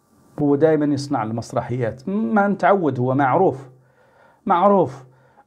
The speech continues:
نشاط ثقافي يحول لك إلى نشاط سياسي، مسيرة للضحك على الشعب يحولها إلى نصر،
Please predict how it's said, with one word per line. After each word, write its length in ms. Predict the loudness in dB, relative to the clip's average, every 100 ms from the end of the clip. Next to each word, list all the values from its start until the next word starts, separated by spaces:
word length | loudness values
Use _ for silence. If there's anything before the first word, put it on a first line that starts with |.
| -4
نشاط 400 | -2 2 0 0
ثقافي 760 | -4 2 4 4 0 -4 -6 -14 _ _ -12
يحول 440 | 0 2 4 4
لك 180 | 2 2
إلى 140 | 0
نشاط 380 | 0 -2 -4 -4
سياسي، 560 | -4 0 0 0 -8 -16 -20 _ _ _ _ _ -20 -20 -10 0
مسيرة 920 | 2 2 2 4 6 6 6 4 2
للضحك 560 | -4 0 0 0 -2
على 160 | -2 -2
الشعب 500 | -2 0 0 0 -4
يحولها 500 | -2 0 2 2 0
إلى 340 | 0 0 2
نصر، 360 | 0 -2 -6